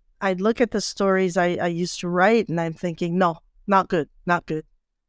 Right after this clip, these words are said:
And I, I stopped. Um, but I use, but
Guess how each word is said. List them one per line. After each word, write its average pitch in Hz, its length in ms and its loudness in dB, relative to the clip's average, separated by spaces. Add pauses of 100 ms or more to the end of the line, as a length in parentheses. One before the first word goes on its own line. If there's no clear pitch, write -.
(160)
And 208 160 4
I, 208 120 2 (100)
I 185 100 -2
stopped. - 640 -2 (840)
Um, 175 560 2 (400)
but 214 260 0
I 214 60 2
use, 240 680 -2
but 220 180 -2